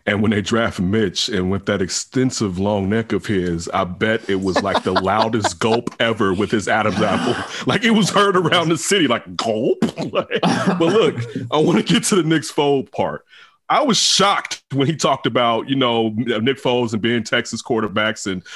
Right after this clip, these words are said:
Speaker 1: he didn't mention Drew Brees, but I think about cats like Drew Brees and stuff like that.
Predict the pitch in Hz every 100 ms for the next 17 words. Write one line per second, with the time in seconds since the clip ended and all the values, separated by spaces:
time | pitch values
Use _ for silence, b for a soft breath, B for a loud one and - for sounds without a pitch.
0 | B 107 104 117 160 139 143 123 113 120
1 | 120 117 104 104 127 117 113 110 - 123
2 | 110 110 104 110 107 117 117 113 98 -
3 | 104 104 98 - 101 92